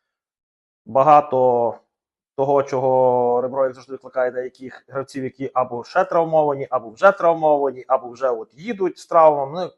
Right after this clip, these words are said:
своїх любимчиків часто викликає. Ну, подивимося. Ну, давайте по порядку. Воротарі. Три воротаря. Трубін, Різник, Бущан. Ну, напевно, все по ділу. Не викликав Луніна, він останній раз був, але він поїхав назад, чи травма, чи не захотів.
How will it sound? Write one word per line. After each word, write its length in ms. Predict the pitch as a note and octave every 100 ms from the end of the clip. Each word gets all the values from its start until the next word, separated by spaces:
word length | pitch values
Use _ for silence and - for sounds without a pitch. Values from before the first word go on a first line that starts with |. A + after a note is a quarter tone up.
| _ _ _ _ _
своїх 280 | - D#3+ C#3+
любимчиків 600 | D3 A3 G#3+ G3 F3 D3 -
часто 340 | - D3+ - C3+
викликає. 520 | B2+ C3 B2 B2 A#2+
Ну, 300 | F#3+ A3+ A3 _ _ -
подивимося. 480 | C#3+ A#2+ G#2 -
Ну, 100 | E3
давайте 260 | F#3+ E3 D#3+
по 80 | D#3
порядку. 400 | C#3+ A2 - C#3+
Воротарі. 380 | F3+ F3 A#2+ - _ _ - _ - _ -
Три 120 | A3+
воротаря. 600 | G#3+ F#3+ G3+ A3 A3+ - _ _ _ _
Трубін, 340 | G3 A#3 G#3 F3+
Різник, 320 | G3 F3+ D#3
Бущан. 420 | D3+ - A2+ F#2+ - _
Ну, 160 | C#3+ F3
напевно, 520 | - A3+ A3 G3+ E3
все 220 | D#3+ A3+
по 140 | E3+ F3+
ділу. 480 | C4 C4 A#3+ G#3+ - _ _ _ _ _ _ _
Не 200 | C#3+ D#3+
викликав 420 | F3+ G3+ F#3+ F#3 G#3
Луніна, 320 | A3+ G#3+ E3+
він 140 | F3
останній 280 | E3+ F#3 F3+
раз 160 | E3 D3+
був, 280 | G#3+ A3 -
але 200 | D3 D#3
він 120 | D#3
поїхав 480 | - D#3 D#3+ D3 C#3+
назад, 340 | C#3+ G#3 F#3 -
чи 120 | C#3+
травма, 380 | - F#3 E3+ C#3
чи 160 | C#3+
не 60 | C3+
захотів. 520 | C3+ - G3+ F3